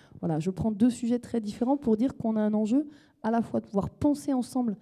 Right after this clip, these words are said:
un certain nombre de sujets de demain, mais aussi de travailler sur des sujets opérationnels,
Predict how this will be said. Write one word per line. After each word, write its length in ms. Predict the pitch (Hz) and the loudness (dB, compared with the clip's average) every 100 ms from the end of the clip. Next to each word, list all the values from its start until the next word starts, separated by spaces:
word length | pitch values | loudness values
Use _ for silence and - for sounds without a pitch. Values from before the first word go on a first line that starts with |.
| _ _ - | _ _ -4
un 100 | 202 | -4
certain 320 | 202 - 196 | -4 -4 -2
nombre 200 | 196 185 | -2 -2
de 80 | 180 | -4
sujets 320 | - 185 190 | -4 -2 0
de 60 | |
demain, 300 | 185 190 262 320 - _ 208 | 0 0 0 -4 -14 _ 2
mais 80 | |
aussi 240 | 220 220 320 | 2 2 -2
de 60 | |
travailler 440 | - - 247 247 247 | -2 0 2 2 0
sur 200 | - 226 | -2 -2
des 80 | 202 | -2
sujets 260 | - 220 | 0 2
opérationnels, 640 | 214 214 208 196 220 247 | 2 2 0 -2 -2 -2